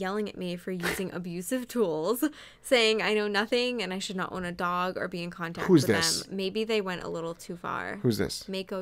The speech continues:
Speaker 2: Okay.
Speaker 1: Cheese.
Speaker 2: Mako Cheese. Give me a fucking break. <laughs> Okay?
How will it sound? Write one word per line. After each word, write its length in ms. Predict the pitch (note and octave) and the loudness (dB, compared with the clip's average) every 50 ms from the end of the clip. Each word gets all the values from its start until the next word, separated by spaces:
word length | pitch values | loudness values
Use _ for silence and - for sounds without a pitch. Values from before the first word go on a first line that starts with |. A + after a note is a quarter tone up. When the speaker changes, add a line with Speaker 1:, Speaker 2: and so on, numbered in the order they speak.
| F#3 | -2
Speaker 2:
Okay. 240 | A#2 - - - - | -2 0 0 -2 -2
Speaker 1:
Cheese. 200 | - - - - - | -4 -12 -8 2 10
Speaker 2:
Mako 320 | C3 D3+ E3 - E3+ D#3+ | 12 12 12 12 10 8
Cheese. 520 | D3 - - B2 G2+ F2 - - - - - _ _ - _ - _ _ _ _ _ _ - | 8 8 4 2 2 0 0 -4 -4 -4 -6 _ _ -20 _ -20 _ _ _ _ _ _ 6
Give 160 | - D#3+ D#3+ | 8 8 10
me 140 | F#3+ G#3 G3+ | 12 12 12
a 60 | F#3 | 10
fucking 500 | - - - C3 C3 - - D#3 D3+ C3 | 10 6 4 4 4 6 6 8 8 8
break. 500 | A2+ G#2 - E2+ D2+ - - - - - - - - - | 8 4 2 0 -4 -8 -10 -12 -12 -14 -20 -12 2 2
<laughs> 60 | C#4+ - - - - - - - - - _ _ _ - _ _ _ _ _ _ - - | 2 2 2 -6 -14 -20 -20 -20 -20 -20 _ _ _ -20 _ _ _ _ _ _ -8 -4
Okay? 440 | A#2+ A#2+ - D3 D3 D3+ E3 D3+ | -4 0 6 8 8 8 8 6